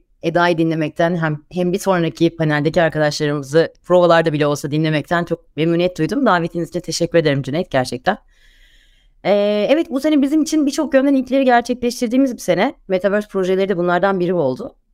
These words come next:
Türkiye'de Metaverse'de yerini alan ilk banka olduk ve Metaverse'in popüler platformlarından Decentraland'da böyle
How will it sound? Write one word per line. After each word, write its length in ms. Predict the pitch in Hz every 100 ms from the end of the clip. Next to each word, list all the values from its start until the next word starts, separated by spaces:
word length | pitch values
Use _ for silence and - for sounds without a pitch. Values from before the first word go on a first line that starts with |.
| _
Türkiye'de 320 | 214 208 202
Metaverse'de 480 | 202 196 202 202 202
yerini 200 | 196 208
alan 180 | 202 214
ilk 200 | 226 -
banka 300 | 196 202 214
olduk 300 | 156 165 196
ve 100 | 180
Metaverse'in 580 | 170 190 170 175 190 180
popüler 440 | 165 165 180 175 - -
platformlarından 760 | 156 151 151 143 143 156 151
Decentraland'da 680 | 170 165 135 139 131 135 160
böyle 220 | 139 139